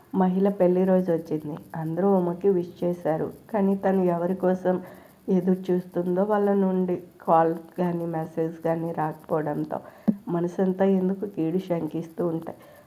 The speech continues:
ప్రశాంతంగా ఉంటుందని ఊరికి దూరంగా ఉన్న గుడికెళ్ళి మహి పేరున అర్చన చేయించి తిరిగి వస్తూ ఉండగా ఇంటి దగ్గర వచ్చి నిలబడిన వ్యక్తిని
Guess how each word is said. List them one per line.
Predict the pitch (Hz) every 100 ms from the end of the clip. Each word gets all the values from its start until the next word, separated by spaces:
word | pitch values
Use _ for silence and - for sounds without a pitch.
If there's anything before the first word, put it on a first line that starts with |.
| -
ప్రశాంతంగా | - 170 - 185 180 180 175 175
ఉంటుందని | 165 156 165 160 160 175
ఊరికి | 202 185 185 196
దూరంగా | 190 185 180 180 185
ఉన్న | 185 185
గుడికెళ్ళి | 185 165 165 165 175 160 160 160 - - - - - _ _ _ _ _ _ _ _ -
మహి | 190 185 220
పేరున | 233 202 202 208 214
అర్చన | 175 180 180 185
చేయించి | 185 175 170 170 - 214 - - - -
తిరిగి | 175 175
వస్తూ | 208 185 175 - 185
ఉండగా | 185 175 170 170 170 -
ఇంటి | 175 -
దగ్గర | 185 190 185 185
వచ్చి | 185 220
నిలబడిన | 214 190 190 190 196
వ్యక్తిని | 190 165 - 180